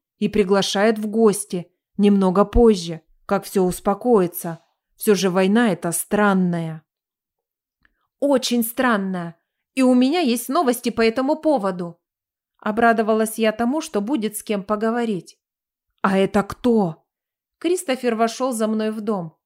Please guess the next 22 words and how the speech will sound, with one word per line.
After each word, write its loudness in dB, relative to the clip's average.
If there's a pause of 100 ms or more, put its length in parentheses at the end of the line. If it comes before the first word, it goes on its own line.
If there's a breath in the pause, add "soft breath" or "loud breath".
(320)
"И -6
что 0
строят 0
гномы?" 2 (640)
"Это 4
никто!" 0 (480)
фыркнула 0
я. -6 (260)
"А 2
гномы 4
строят 2
мне 0
дом". -4 (640)
"Это -2
хорошая 4
новость. -2 (300)
Всё 0
же 2
этот 0
дом 4
очень -2
стар. -6